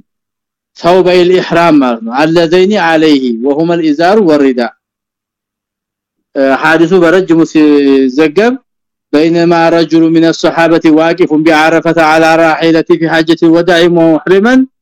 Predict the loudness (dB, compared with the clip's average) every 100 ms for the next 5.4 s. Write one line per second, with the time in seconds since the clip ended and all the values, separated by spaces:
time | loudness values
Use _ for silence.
0 | _ _ _ _ _ _ _ -2 0 0
1 | 0 0 0 2 2 0 -2 -6 _ _
2 | _ -2 -2 0 -2 0 0 0 0 0
3 | 0 0 0 0 -2 -2 -6 -16 _ _
4 | _ _ _ _ -2 0 2 2 2 2
5 | 2 2 2